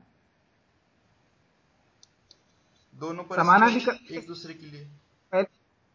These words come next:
Speaker 2: नहीं, नहीं, समानाधिकरण को पहले समझ लीजिए। समानाधिकरण का मतलब है दो शब्दों का आधार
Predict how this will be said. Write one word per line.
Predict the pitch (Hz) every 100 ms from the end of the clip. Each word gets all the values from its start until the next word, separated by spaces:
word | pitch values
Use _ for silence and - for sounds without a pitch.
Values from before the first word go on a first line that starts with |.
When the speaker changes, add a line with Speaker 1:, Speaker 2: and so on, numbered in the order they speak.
| 165
Speaker 2:
नहीं, | 214 240
नहीं, | 180 135
समानाधिकरण | - 196 190 220 226 226 233 233
को | 226
पहले | 208 208 202
समझ | 202 170
लीजिए। | 135 120 113 123 _ _ _
समानाधिकरण | 185 180 202 226 226 226 220 214
का | 214
मतलब | 175 165 165 165
है | 185 240 - _ -
दो | 139 185 247
शब्दों | - 214 165 165 196 208
का | 202 208 220
आधार | 220 - 160 156 156 165 180 214